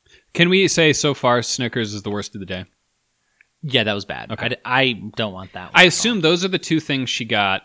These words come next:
Speaker 1: and were wrong because
Speaker 2: Ha-
Speaker 1: they had shit in 'em.
Speaker 2: Has to be. She,
Speaker 1: Okay.
Speaker 2: she must have been like, "Wait, these are pretty different."
Speaker 1: Yep.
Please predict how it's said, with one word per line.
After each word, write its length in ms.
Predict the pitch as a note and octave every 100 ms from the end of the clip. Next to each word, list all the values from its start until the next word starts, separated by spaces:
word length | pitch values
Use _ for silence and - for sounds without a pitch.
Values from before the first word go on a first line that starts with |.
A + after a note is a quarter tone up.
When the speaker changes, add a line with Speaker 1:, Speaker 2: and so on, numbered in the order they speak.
| A#2
Speaker 1:
and 120 | A2+
were 120 | G#2+
wrong 300 | A2 A#2 A2+
because 200 | G#2 A#2
Speaker 2:
Ha- 20 | G#2+
Speaker 1:
they 80 |
had 180 | G2 G#2
shit 200 | - F#2+
in 120 | D#2
'em. 80 | - -
Speaker 2:
Has 280 | B2+ A#2+
to 100 | -
be. 160 | - C#2+
She, 220 | - B2+
Speaker 1:
Okay. 100 | D#3
Speaker 2:
she 140 | - D#3
must 300 | D3 D3 D3+
have 80 |
been 160 | C3 A#2+
like, 180 | A2 G#2+
"Wait, 260 | A#2 A2
these 160 | G#2 F#2+
are 40 | G2+
pretty 240 | A2 F#2+
different." 360 | - - C#2 - _ _
Speaker 1:
Yep. 260 | - F#3+